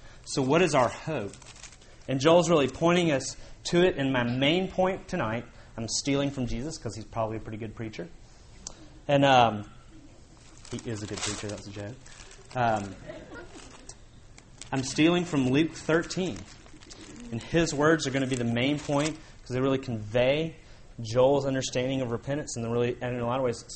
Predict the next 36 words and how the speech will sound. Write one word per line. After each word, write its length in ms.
summarize 380
the 60
book 180
of 80
Joel. 340
Luke 180
thirteen, 720
verse 300
five, 500
"I 140
tell 300
you, 240
unless 360
you 120
repent, 380
you 220
will 160
perish." 640
Unless 420
you 100
repent, 360
you 220
will 80
perish. 580
Repentance 480
is 80
not 180
something 360
that 100
we 80
do 320
on 120
the 60
side. 520
It 80
is 160